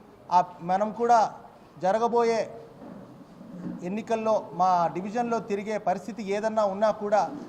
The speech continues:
మిగిలిన అంశాల్లో ఏ కొద్దిపాటి పనులైతే కుంగుపడ్డాయో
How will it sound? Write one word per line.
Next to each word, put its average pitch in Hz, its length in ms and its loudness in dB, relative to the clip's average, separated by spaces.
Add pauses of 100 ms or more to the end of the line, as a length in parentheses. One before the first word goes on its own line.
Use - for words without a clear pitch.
(100)
మిగిలిన 214 400 -4
అంశాల్లో 208 600 2
ఏ 190 180 -2 (440)
కొద్దిపాటి 202 520 0
పనులైతే 202 460 -2
కుంగుపడ్డాయో 196 800 0